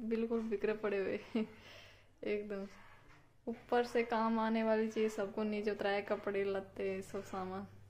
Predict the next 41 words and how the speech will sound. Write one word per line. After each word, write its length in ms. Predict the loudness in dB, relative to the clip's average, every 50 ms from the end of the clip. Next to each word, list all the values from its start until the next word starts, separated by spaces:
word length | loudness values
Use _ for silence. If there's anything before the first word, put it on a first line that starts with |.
| -10 -6
तो 120 | -4 -4
अभी 160 | -2 0 0 0
रखूँगी, 600 | 0 0 -2 -4 -4 -6 -4 -2 0 0 0 0
जमाऊँगी 600 | 0 0 -2 -2 -2 -2 0 0 2 2 0 -2 -4 -8 -14 -14 -16 -14 -8 -6
अभी 200 | -4 -4 -2 -4 -4 -8 -10 -16 -16 -18 -18 -18 -16 -16 -16 -16 -16 -16 -18 -18 -18 -18 -18 -20 -20 -20 -20 -18 -18 -18 -18 -16 -16 -16 -14 -14 -14 -16 -16 -14 -8 -4
खाना 280 | -2 -2 0 0 0
ना 120 | 0 -2 -2
खा 180 | -2 -4 -4
पी 160 | -4 -4 -6
के, 240 | -6 -2 -2 0 0 0
दवाई 260 | -2 -2 -2 -2 -2 -2
गोली 260 | -2 -4 -2 -2 -2
लेके। 320 | -2 -4 -2 -2 -4 -4 -4 -6 -10 -16 -16 -16 -18 -18 -18 -16 -12 -10
और 280 | -8 -6 -6 -6 -8 -8 -10 -16 -20 -20 -20 -20 -20 -20 -20 -20 -20 -20 -20 -20 -16 -14 -14
अब 60 | -10
की 160 | -4 0 4
बार 200 | 6 8 8 8
तो 100 | 6 4
दीपावली 600 | 0 0 -2 2 4 6 6 6 6 4 2 0
कुछ 280 | 0 -2 -4 -4 -4 -2
भी 80 | -4 -2
त्योहार 380 | 2 4 6 6 6 6 4 2 -6 -10 -10 -8 -4
<laughs> 100 | -4 -4 -4 -4 -12 -16 -18 -18 -18 -18 -20 -12 -6 -6
सुख 80 | -4 -2
शांति 360 | 2 2 2 2 2 0 -2 -2
से 80 | -2 -2
नहीं 180 | -2 -2 -2 -2
आता 220 | -2 -2 0 0
है। 140 | 0 0 -2 -4 -8 -10 -18 -12 -6
काका 280 | -6 -4 -4 -4 -6 -6
की 160 | -4 -2 -2 -2
भी 100 | -2 -2
तबीयत 420 | -2 -2 0 0 0 0 -2 -4
बहुत 240 | -6 -6 -6 -6 -4
ज्यादा 220 | -2 -2 -2 -2
खराब 360 | -2 -4 -6 -6 -6 -4 -4
है, 80 | -6 -6
तो 140 | -6 -8 -8
राजेश 460 | -8 -8 -8 -6 -4 -4 -4 -4 -4
जी 160 | -6 -8 -8
वो 240 | -6 -6 -6 -6 -6